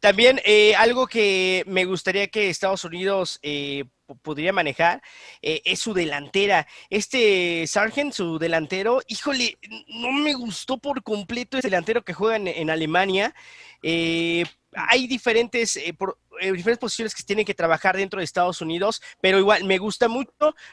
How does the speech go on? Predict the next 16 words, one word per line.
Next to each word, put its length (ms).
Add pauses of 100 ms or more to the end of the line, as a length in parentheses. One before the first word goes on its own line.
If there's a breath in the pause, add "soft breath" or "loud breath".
nueva 200
generación, 560
nueva 280
carne 680
en 60
la 100
selección 420
de 80
Estados 340
Unidos 460
y 60
esperemos 460
que, 300
que 80
pueda 260
hacer, 400